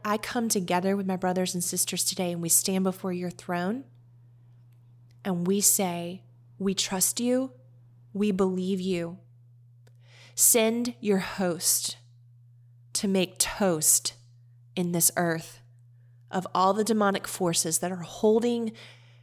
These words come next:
this back from coming to fruition." We know there is a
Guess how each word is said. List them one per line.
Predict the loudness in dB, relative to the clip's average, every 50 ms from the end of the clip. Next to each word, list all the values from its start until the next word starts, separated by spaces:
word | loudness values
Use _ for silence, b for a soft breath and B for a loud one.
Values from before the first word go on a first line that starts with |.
| B B -20 -20 -20 -20 -20 -20 -20 -20 -12
this | -8 -6 0 2 4 4 4 2
back | 2 -2 -2 0 2 2 2 2 0 -2 -6 -10 -16 -16 -20 -20 -18 -6
from | -4 -2 -2 -2
coming | 0 0 0 0 0 0 0
to | -2 -2
fruition." | -2 -2 0 0 2 2 0 0 -2 -2 -4 -2
We | -2
know | -2 0 2 2 4 4 4 4
there | 4 2 0
is | 0 -2 -2 -2
a | -2 -4 -4 -6